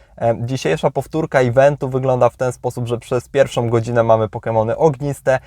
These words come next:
przez drugą mamy wodne i przez trzecią jest ten taki habitat przyjaźni. Wtedy otworzę trochę giftów, otworzę wszystkie gifty, jakie mogę, ponieważ w każdym jest gwarantowany Rare Candy,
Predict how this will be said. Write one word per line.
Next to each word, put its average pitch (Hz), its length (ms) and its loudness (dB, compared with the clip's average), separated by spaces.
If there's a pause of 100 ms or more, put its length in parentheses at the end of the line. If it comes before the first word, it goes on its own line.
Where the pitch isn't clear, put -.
(180)
przez 120 240 -4
drugą 131 320 2
mamy 113 360 4
wodne 143 460 2
i 190 80 -6
przez - 240 -8
trzecią 135 380 -2
jest 120 160 -4
ten 117 140 -4
taki 117 320 -4
habitat 117 520 0
przyjaźni. 123 720 2 (240)
Wtedy 165 360 0
otworzę 135 400 0
trochę 123 320 -2
giftów, 143 580 -6 (180)
otworzę 120 360 -2
wszystkie 123 360 -4
gifty, 120 300 0
jakie 120 240 0
mogę, 135 280 4 (240)
ponieważ 165 380 2
w - 60 -20
każdym 123 400 0
jest 113 100 0
gwarantowany 113 760 2
Rare 110 300 4
Candy, 113 460 -2